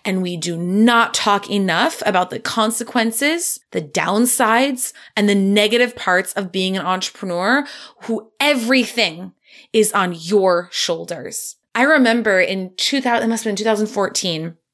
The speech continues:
after I launched my course, my first course for the second time, <laughs> and I had a, I had a breakdown. I had a mental breakdown.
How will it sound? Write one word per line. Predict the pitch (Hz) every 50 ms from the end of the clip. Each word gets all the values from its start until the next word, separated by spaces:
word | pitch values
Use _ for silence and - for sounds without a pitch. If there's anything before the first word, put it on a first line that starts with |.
| _ _ -
after | 220 208 - 220 202
I | 196 196
launched | 190 190 190 185 190 190 - - - - - - - - -
my | 202 185
course, | - - - - 226 202 190 175 - - - - -
my | 202 180 175 175 160 -
first | - 208 202 - -
course | - 208 190 180 -
for | - 175 165
the | 170
second | - - 175 - 175 180
time, | - - 156 165 196 254 254 - - 294 254 254 - -
<laughs> | - - - - - - -
and | - 233 226 220 220 214 208 208 202 196 190 - - - - _ _ -
I | - 214
had | 226 247 254
a, | 247 254 240 226 226 -
I | 220
had | 214 214 269
a | 277 220
breakdown. | - 190 220 269 - - 285 277 233 180 165 170
I | 180
had | 190 196 208 214
a | 226
mental | 226 226 233 247 226
breakdown. | 214 220 262 247 - 226 190 175 170 170 170